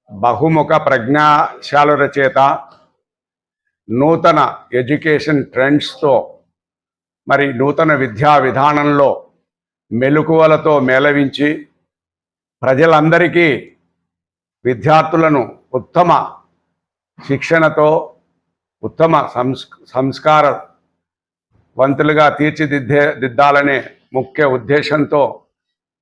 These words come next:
ఇక్కడ భారీ ఎత్తున మనం ప్రొద్దుటూరులో మరి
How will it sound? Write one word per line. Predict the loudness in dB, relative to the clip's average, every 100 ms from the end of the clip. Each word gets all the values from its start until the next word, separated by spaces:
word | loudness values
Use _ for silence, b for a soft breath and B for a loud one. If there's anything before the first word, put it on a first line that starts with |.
| _
ఇక్కడ | -8 -2 0
భారీ | 2 2 2 2
ఎత్తున | 0 -2 -2 -2 -4 -16 _
మనం | -8 -4
ప్రొద్దుటూరులో | -4 -4 -2 0 0 -2 -4 -2 0 0 -4 _ _ _ _ _ _ _ _ _ -8
మరి | -4 -2 -2 -4 -12